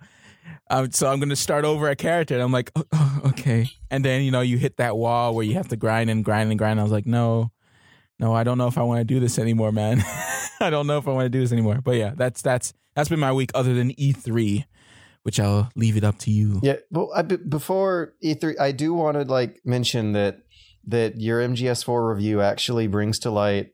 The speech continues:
Speaker 2: some interesting things I had not considered, one of which is the level design of, um, Act four.
Speaker 1: Mm.
Speaker 2: So, it, the, the atmosphere,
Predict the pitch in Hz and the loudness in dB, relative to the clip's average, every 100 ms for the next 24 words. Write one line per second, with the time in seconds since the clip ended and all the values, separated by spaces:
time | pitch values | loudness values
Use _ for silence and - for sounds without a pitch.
0 | - - 113 104 107 107 110 113 - 101 | -6 0 2 0 0 -2 0 -2 0 -2
1 | 92 104 104 104 101 104 104 104 - 104 | 0 0 0 0 2 2 0 -2 -2 -2
2 | - 104 98 92 - - - - - 123 | 0 0 0 -2 -6 -18 -20 -20 -14 -4
3 | 120 131 135 135 120 123 120 131 123 101 | -2 0 0 -2 0 0 -2 -2 -2 -2
4 | 117 113 113 113 110 98 104 101 98 98 | 0 0 0 0 -2 0 0 2 2 0
5 | 101 - _ _ _ - 110 107 95 98 | -2 -4 _ _ _ -4 0 0 -2 0
6 | 104 101 101 98 95 95 95 92 _ _ | 2 2 0 0 0 0 0 -2 _ _
7 | - - - - - - _ - - _ | -14 -14 -14 -16 -12 -14 _ -18 -18 _
8 | _ _ - 104 104 - - - 120 117 | _ _ -4 0 0 -2 -10 -6 -2 0
9 | 95 87 87 87 _ _ _ _ _ _ | 2 2 0 -4 _ _ _ _ _ _
10 | _ 123 101 92 147 - - _ _ 170 | _ 2 2 2 2 0 -8 _ _ -6
11 | - 190 135 170 139 165 151 175 185 175 | -4 -4 -2 -2 -2 -2 0 0 -2 -4
12 | - 147 139 131 123 120 - | -2 0 2 2 0 -2 -6